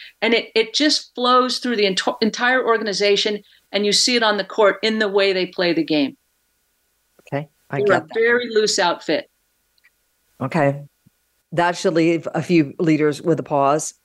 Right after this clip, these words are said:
Speaker 2: All right, let's talk now, and we were saving the best part for the very last, too, this whole notion of failure.
Speaker 1: Yeah.
Speaker 2: We think about the winning, but we don't think about the failure. So what did you find about athletes and coaches,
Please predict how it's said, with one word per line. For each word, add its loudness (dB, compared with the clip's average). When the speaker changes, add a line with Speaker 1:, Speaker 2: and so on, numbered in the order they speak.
Speaker 2:
All 2
right, 2
let's 0
talk 0
now, 2
and 0
we 2
were 4
saving 0
the -2
best 2
part 0
for -4
the -4
very 2
last, -2
too, 2
this -2
whole 0
notion 0
of -4
failure. 0
Speaker 1:
Yeah. 2
Speaker 2:
We 4
think 0
about 2
the 0
winning, -2
but -2
we 2
don't 2
think -2
about 0
the -12
failure. 2
So -2
what 4
did -2
you 0
find 0
about 0
athletes -2
and -2
coaches, -2